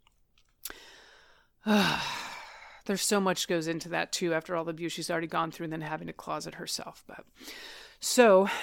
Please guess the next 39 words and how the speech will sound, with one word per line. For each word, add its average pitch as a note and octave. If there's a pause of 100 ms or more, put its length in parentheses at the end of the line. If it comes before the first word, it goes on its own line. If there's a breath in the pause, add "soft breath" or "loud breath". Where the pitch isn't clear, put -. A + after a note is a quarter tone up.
(120)
the G3+
chapter G3
basically F3
ends, E3+
um, F3
and F#3
now F3
that E3+
we E3+
see, E3+
after E3
seeing F3+
how E3
bad E3
Fred G#3+
was, F#3
Mary F3
knew E3+
she'd D#3+
have D3+
to E3
break E3+
the D#3+
news D#3+
to -
her D#3
fiancé D3+ (500 loud breath)
that E3+
after E3
months F3+
of G3
planning D#3+ (160)
and E3
overcoming E3
a F#3+
myriad F3
of D#3
logistical D#3+
nightmares, D3+